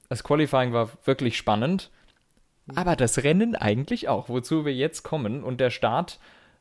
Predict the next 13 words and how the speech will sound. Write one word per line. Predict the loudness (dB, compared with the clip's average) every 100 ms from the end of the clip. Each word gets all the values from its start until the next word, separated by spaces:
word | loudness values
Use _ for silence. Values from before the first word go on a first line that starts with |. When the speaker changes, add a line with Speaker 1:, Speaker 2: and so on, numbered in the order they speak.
| 0
Speaker 1:
äh, | 4 4 2
ist | 0 -4 -6 _
vergleichsweise | -4 -2 0 0 -2 -2 0 0
und | -2 0
glücklicherweise | 0 0 -2 2 2 2 0
echt | -2 -2 -4
gut | -4 -2
verlaufen, | 0 0 0 -2 -6
und | -6
zwar | -4 -4 -4
für | -2 -2 -2
eigentlich | -4 -4 -4 -4
alle. | -2 -2